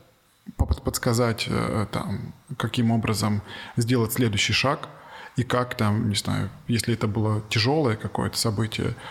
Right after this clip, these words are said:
как его пережить, как и вы-, извлечь из него новые какие-то полезные штуки. Мне кажется, что родитель — это некий такой трекер, знаешь, который рядом находится в этом с-, э, плане и помогает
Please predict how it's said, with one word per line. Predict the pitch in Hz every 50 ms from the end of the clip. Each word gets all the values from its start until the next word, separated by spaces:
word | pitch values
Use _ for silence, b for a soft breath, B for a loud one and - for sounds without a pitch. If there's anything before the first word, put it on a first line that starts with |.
| B B
как | B - 135 131 -
его | 123 120 117
пережить, | - 143 147 143 156 202 -
как | - 160 139 - 131
и |
вы-, | 113 107 104 110 135 143 135 - 117 120 - 135
извлечь | 123 113 113 131 127 127 -
из | 107 -
него | 107 98 92 98 113 117 110 104 - - - - - 143 156
новые | 151 123 117 120 120 131 113 110 104
какие-то | - - - - - - -
полезные | - 107 101 107 101 - - 101 101
штуки. | - - - - - - - 117 - B B B B B B B B B
Мне | - 139 143
кажется, | - - 147 139 131 - 110
что | 98 - - 117
родитель — | 110 113 117 165 - - - -
это | - -
некий | 110 113 - -
такой | - - - 107 104 - -
трекер, | - 113 101 - - - - - -
знаешь, | - - 104 110 110 113 -
который | - - - - - -
рядом | 113 110 104 101 95 95
находится | 95 101 - - 131 127 - - - -
в | 101
этом | - - - 98 -
с-, | - -
э, | - - - - - - - - - - - - - -
плане | 110 117 113 107 104 - B B B B B B B B B
и | B 113 113 113
помогает | - - - 113 113 110 110 104 110 107 104 113 107 104 -